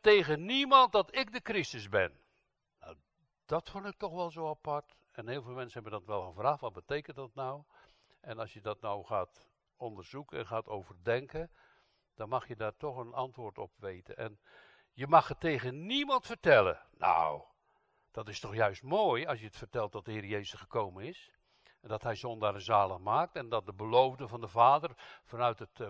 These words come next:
paradijs al genoemd, dat hij toch gekomen is, dat moet toch iedereen weten?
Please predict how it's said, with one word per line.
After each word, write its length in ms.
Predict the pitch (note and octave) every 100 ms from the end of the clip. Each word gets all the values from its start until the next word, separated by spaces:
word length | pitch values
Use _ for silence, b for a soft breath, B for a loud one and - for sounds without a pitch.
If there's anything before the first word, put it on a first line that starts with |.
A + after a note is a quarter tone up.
| -
paradijs 720 | B2 A2 F#2+ A2+ C#3 D#3+ -
al 200 | F2 A#2
genoemd, 560 | A2 G#2 C3 F#3 - - b b b _ _ _ _
dat 160 | A#2
hij 240 | C3 B2 G#2+
toch 200 | B2+ -
gekomen 420 | A2 C3+ A#2+ D#3+
is, 60 |
dat 120 | C#3 A#2+
moet 160 | B2+
toch 140 | - B2+
iedereen 340 | B2 A#2+ A2+
weten? 500 | D3 A3 G3 A3+